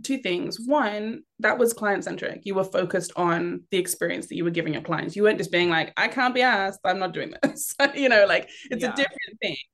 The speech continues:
Speaker 1: And the second thing is also whether,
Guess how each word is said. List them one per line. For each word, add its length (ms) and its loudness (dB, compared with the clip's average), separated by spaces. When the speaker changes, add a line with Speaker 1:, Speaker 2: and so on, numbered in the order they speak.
Speaker 1:
And 120 2
the 100 0
second 540 -2
thing 500 -6
is 240 2
also 500 -2
whether, 280 -2